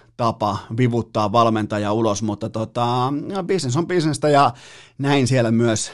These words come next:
edetään. Jos joku niinku Ovechkin päättää tai Oshie tai <clears throat> tota, Carlson, joka oli aivan kammottavan, hirvittävän sysipaska, niin tota, jos ne päättää, että vivutetaan jollain tavalla coachi ulos,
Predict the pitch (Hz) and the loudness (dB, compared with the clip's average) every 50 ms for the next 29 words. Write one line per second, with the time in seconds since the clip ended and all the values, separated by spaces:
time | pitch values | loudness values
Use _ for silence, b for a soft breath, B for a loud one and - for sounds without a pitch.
0 | - - - 135 127 127 120 120 - 110 107 107 120 175 190 226 196 - 190 185 | -12 -6 -2 0 0 0 0 0 -2 -2 0 0 0 2 2 0 0 2 2 4
1 | 170 160 - 165 160 160 156 160 151 - - 139 117 107 - 120 117 113 - - | 4 2 4 4 2 4 4 2 0 0 0 0 0 0 2 0 0 0 0 -2
2 | 117 107 101 - 110 104 104 104 104 104 95 98 b b b b b b b b | -2 -2 -2 -4 -4 -2 -2 0 -2 -4 -6 -8 b b b b b b b b
3 | b _ _ _ _ - - - - - 127 127 127 120 123 127 127 113 110 107 | b _ _ _ _ -20 -16 -8 0 4 4 6 6 4 2 2 2 2 2 2
4 | - 113 110 110 110 107 107 107 104 101 - - - 165 165 - - 214 185 160 | 0 0 2 2 2 2 0 0 -2 -2 -4 -2 -2 -2 0 2 4 4 4 4
5 | 143 131 127 123 117 113 - 117 113 107 - - 117 113 107 107 104 104 104 101 | 2 2 0 0 0 0 -2 -2 -2 -2 -4 -4 -4 -2 -2 0 0 -2 -2 -2
6 | 95 b b b b b b b b b b b - - 123 120 123 117 110 - | -4 b b b b b b b b b b b -6 0 2 4 4 2 2 0
7 | - 117 110 107 101 - 110 107 110 113 120 123 110 117 113 110 - 143 143 143 | -2 -2 -2 -2 -2 -2 -4 -2 0 0 0 2 2 0 -2 0 2 2 4 4
8 | 131 123 120 123 - 117 101 107 104 110 110 135 135 123 113 110 104 - - 117 | 4 2 0 0 -2 -4 -2 -2 -2 -2 0 0 0 0 0 -2 -4 -4 -4 -4
9 | 107 107 107 104 - 135 127 110 117 104 - 120 113 113 - - - 110 107 113 | -4 -2 -4 -2 -2 -2 0 0 -2 -2 0 0 0 0 0 -2 -4 -4 -4 -4
10 | 117 120 135 127 - 165 156 156 170 185 185 196 190 190 - 170 135 - 135 127 | -4 -6 -8 -4 0 0 0 0 0 -2 -4 -4 -4 -4 0 2 2 2 2 0
11 | - 151 131 123 123 139 131 147 147 147 151 143 - - 139 135 127 131 131 135 | -2 -4 -4 -2 -4 -4 -2 -2 -2 0 -2 -2 -4 -4 -2 -2 0 0 0 0
12 | 135 127 127 117 104 107 104 107 104 107 104 - 123 131 131 113 117 - 95 107 | 2 2 0 0 0 -2 -4 -4 -4 -4 -4 -2 -2 0 0 -2 -4 -6 -4 0
13 | 151 160 160 151 - - | 0 2 2 2 0 -2